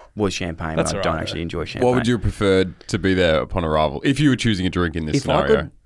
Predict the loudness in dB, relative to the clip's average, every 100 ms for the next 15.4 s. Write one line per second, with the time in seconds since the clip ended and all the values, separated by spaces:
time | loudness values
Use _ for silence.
0 | -10 -8 -8 -10 -6 -4 -4 -6 -6 -6
1 | -6 -6 -8 -8 -6 -6 -4 -2 -2 -2
2 | -2 -2 -2 -4 -6 -8 _ -14 -10 -10
3 | -8 -8 -8 -10 -16 -20 _ -2 0 -2
4 | -4 -4 -2 -4 -4 -12 -20 -8 -6 -6
5 | -6 -4 -6 -10 -18 -20 -20 _ -6 -6
6 | -6 _ _ -14 -12 -6 -6 -6 -6 -8
7 | -8 -12 -10 -10 -10 -12 -12 -10 -10 -12
8 | _ _ -14 -12 -10 -12 -14 -16 -12 -6
9 | -6 -8 _ _ -10 -10 -8 -8 -6 -4
10 | -6 -8 -4 -2 0 0 0 -2 -4 -6
11 | -4 -2 -4 -4 -4 -2 0 0 -2 -6
12 | -6 -4 -4 -6 -6 -6 -6 -6 -6 -4
13 | -4 -6 -2 0 0 -4 -10 -4 0 0
14 | -2 -2 -2 -2 -4 -6 -4 -2 -2 -4
15 | -2 -2 -4